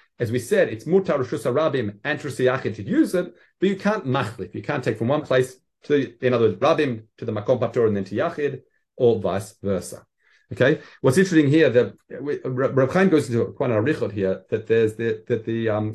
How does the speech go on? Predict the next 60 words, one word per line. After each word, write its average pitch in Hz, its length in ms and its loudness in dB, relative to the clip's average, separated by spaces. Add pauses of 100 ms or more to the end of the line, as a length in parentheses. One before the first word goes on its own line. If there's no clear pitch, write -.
(200)
there's 110 180 -2
a 104 60 -6
Tosfot 160 400 2
that 107 180 -8 (200)
seems 131 320 -2
to 127 80 2
understand 117 460 0
from 123 120 -2
this 110 140 -4
Yerushalmi, 120 560 -2 (160)
like 165 240 2
the 151 80 2
text - 280 -4
we 117 120 -4
have, 151 180 -2
and 117 80 -2
not 117 140 -6
the 110 100 -6
way 104 220 -2
I 90 60 -6
changed 160 400 -6
it, 113 200 -4 (300)
that 127 240 0
e-, - 200 -16
even 170 240 6
four 180 200 4
by 165 120 4
four 214 280 8
that's 151 160 2
above 127 200 2
ten 123 140 0
tefachim 123 280 -4
the 117 80 0
ground 104 400 0
is 107 120 -12
considered 107 300 -2
makom, 98 400 -2
is 104 220 -4
considered 95 320 -4
makom 90 260 -2
patur. 165 540 6 (300)
But 139 120 0
he 139 60 -2
says 143 440 2
that 131 260 -2 (160)
based 170 260 2
on 127 140 0
the 120 60 2
flow 143 300 2
of 127 100 -2
this 123 220 -4
Yerushalmi, 123 640 -2
we'd 107 100 -4
have 151 200 -8
to 135 60 -8
really 120 140 -2
change 110 240 -6
it 110 80 -4
around, 139 240 -2
because 117 300 -4